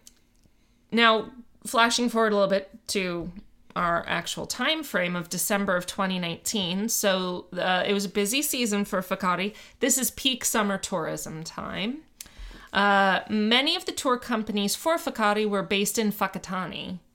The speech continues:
which is a coastal town on the mainland of the North Island of New Zealand. Uh, and like I said, it's about forty-eight kilometers or thirty miles south,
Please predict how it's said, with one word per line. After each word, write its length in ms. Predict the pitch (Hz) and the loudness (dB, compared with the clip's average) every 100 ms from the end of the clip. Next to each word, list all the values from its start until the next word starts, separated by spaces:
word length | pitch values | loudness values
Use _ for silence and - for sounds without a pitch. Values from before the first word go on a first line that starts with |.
| - | -6
which 260 | 180 180 | -4 -2
is 180 | 190 165 | -2 -2
a 60 | 185 | -4
coastal 460 | - 294 294 277 | 2 2 2 -2
town 300 | 254 220 196 | -2 0 0
on 100 | 185 | 0
the 60 | 175 | -2
mainland 640 | 185 233 233 196 175 175 | 0 2 2 2 0 -2
of 320 | - 180 180 - | -2 0 -2 -2
the 80 | 185 | 0
North 260 | 233 254 | 0 0
Island 300 | 185 - 151 | -2 -4 -8
of 100 | 180 | -8
New 120 | - - | -8 -8
Zealand. 560 | - - 156 202 277 - - - - - - | -8 -8 -2 -2 -4 -8 -18 -20 -20 -20 0
Uh, 320 | 202 196 190 - | 4 6 4 4
and 240 | 214 202 | 4 4
like 180 | 214 220 | 2 4
I 60 | |
said, 200 | 214 214 | 2 2
it's 120 | 185 196 | 0 2
about 220 | 185 185 | 2 2
forty-eight 400 | - 226 226 214 | 2 2 2 0
kilometers 460 | 214 202 180 175 | 0 0 0 -2
or 80 | 175 | -2
thirty 380 | 170 - 175 175 | -4 -2 -2 -2
miles 440 | 170 156 156 156 | -4 -4 -4 -4
south, 420 | - 165 143 - | -2 -4 -6 -10